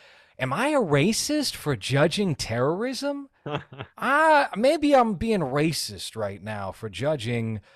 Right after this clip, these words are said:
Speaker 1: two planes getting, uh, uh, uh, demolishing a giant building and killing so many people.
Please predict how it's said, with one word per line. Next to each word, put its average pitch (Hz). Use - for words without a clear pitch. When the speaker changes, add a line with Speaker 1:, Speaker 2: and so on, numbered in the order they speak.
Speaker 1:
two 220
planes 156
getting, 120
uh, 107
uh, -
uh, 101
demolishing 127
a 113
giant 120
building 113
and 90
killing 113
so 117
many 101
people. 98